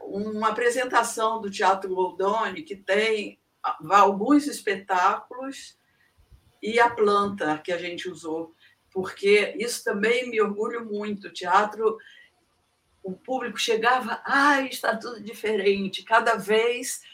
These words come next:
é, o desafio pro espetáculo era como é que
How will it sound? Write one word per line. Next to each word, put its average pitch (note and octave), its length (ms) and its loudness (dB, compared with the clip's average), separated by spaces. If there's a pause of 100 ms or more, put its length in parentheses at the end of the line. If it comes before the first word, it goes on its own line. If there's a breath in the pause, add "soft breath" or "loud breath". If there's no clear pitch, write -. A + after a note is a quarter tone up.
(180 loud breath)
é, G3 180 -4
o A3 100 -6
desafio G#3 1000 0
pro G3+ 160 -2
espetáculo G3 720 2
era F3+ 160 0
como F3+ 240 -10
é F#3+ 140 -2
que G3+ 400 -8